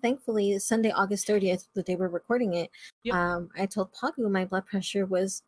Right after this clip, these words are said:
Speaker 1: a, a little above average. It was one twenty, was it one twenty-seven?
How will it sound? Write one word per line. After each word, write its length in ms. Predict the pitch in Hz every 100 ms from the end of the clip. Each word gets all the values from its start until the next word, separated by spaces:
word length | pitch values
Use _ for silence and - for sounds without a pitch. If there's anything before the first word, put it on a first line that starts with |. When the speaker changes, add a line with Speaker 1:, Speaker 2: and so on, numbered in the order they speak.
| _
Speaker 1:
a, 60 | 285
a 220 | 254 254
little 300 | 285 349 285
above 320 | 185 180 180
average. 420 | 175 160 180 190 220
It 80 |
was 200 | 208 202
one 180 | 202 202
twenty, 560 | - 202 196 190 190 196 _ - - _ -
was 100 | 269
it 100 | 247
one 120 | 220
twenty-seven? 760 | 240 226 - 208 208 226 233